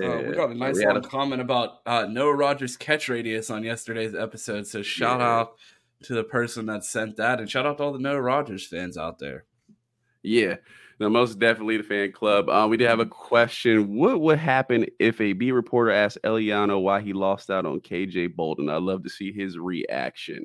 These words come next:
Speaker 2: Um, they don't really <laughs> ask recruiting questions like that 'cause they can't get specific with athletes until they sign. But <laughs> if in a hypothetical world, <laughs> if they could ask that,
Speaker 1: They
Speaker 2: it
Speaker 1: wouldn't.
Speaker 2: probably would.
Speaker 1: Even if they were allowed,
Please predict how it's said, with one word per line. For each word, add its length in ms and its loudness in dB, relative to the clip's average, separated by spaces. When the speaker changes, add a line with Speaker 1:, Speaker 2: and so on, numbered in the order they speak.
Speaker 2:
Um, 260 4
they 320 0
don't 320 0
really 420 0
<laughs> 280 0
ask 260 -2
recruiting 720 -4
questions 680 -2
like 260 2
that 200 -2
'cause 100 0
they 80 2
can't 300 0
get 100 0
specific 560 -4
with 180 -2
athletes 440 -2
until 280 -4
they 200 -4
sign. 540 -2
But 540 6
<laughs> 60 -6
if 420 0
in 320 -2
a 100 0
hypothetical 640 2
world, 380 2
<laughs> 40 -20
if 400 -8
they 140 4
could 380 -4
ask 380 2
that, 220 0
Speaker 1:
They 140 8
Speaker 2:
it 100 4
Speaker 1:
wouldn't. 260 8
Speaker 2:
probably 160 6
would. 80 0
Speaker 1:
Even 260 6
if 180 4
they 140 8
were 200 10
allowed, 640 6